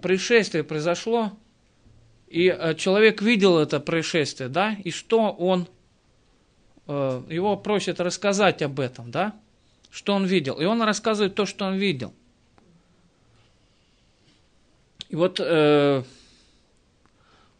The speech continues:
важно очень сви-, свидетельствовать о том, что Бог совершает в нашей жизни. И, э, мне очень нравится, э,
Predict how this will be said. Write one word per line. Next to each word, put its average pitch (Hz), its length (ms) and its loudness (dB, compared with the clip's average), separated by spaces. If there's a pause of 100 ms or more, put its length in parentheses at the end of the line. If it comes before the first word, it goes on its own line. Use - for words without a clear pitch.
(140)
важно 175 480 0
очень 170 300 -4
сви-, 185 380 2
свидетельствовать 202 840 2
о 156 80 0
том, 233 280 0
что - 220 -4
Бог 196 320 0
совершает 185 720 -2
в 160 80 -10
нашей 165 300 -8
жизни. 147 440 -6 (1500)
И, 160 280 2
э, 143 360 2 (140)
мне 170 260 0
очень 185 220 -2
нравится, 185 560 0 (320)
э, 135 300 -2